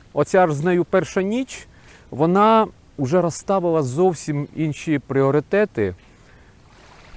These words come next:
ніж коли я тільки її побачив, і коли ми спілкувалися, і коли в нас ще не було сексу.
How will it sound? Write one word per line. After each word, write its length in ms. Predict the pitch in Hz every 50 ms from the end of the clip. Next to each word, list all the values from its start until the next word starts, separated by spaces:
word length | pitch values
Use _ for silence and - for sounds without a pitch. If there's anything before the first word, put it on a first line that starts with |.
| - - - - - - - - _ - -
ніж 480 | 147 165 180 196 208 185 - - -
коли 340 | - - 143 143 156 165 156
я 100 | 143 127
тільки 320 | - - 160 - - 135
її 200 | 131 131 135 131
побачив, 540 | - - 143 131 127 180 185 175 - - 127
і 40 | 127
коли 200 | - 143 143 139
ми 80 | 135 131
спілкувалися, 760 | - - 143 127 - - 139 165 170 165 160 - - 139
і 80 | 123 120
коли 540 | - - 127 123 127 139 151 160 160 160 143
в 60 | 110
нас 360 | 113 120 131 139 131 - -
ще 220 | - - 123 123 123
не 100 | 117 110
було 300 | 98 104 107 113 113 113
сексу. 420 | - - 98 90 - - -